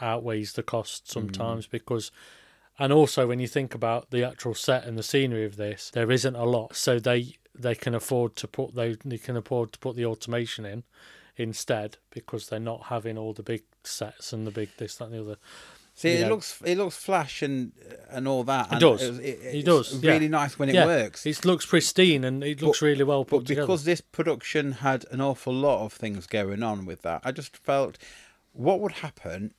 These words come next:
Speaker 2: if something just broke down, or,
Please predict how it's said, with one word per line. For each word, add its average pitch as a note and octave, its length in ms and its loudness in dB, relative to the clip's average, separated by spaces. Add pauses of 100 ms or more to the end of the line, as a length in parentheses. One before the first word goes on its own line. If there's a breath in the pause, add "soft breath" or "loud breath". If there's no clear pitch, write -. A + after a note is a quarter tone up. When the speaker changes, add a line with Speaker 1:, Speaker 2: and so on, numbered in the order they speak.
(120)
Speaker 2:
if A#2+ 320 -6
something C3 440 -6
just - 240 -10 (540)
broke A2+ 340 -2
down, G#2 580 0 (100)
or, A2 140 -6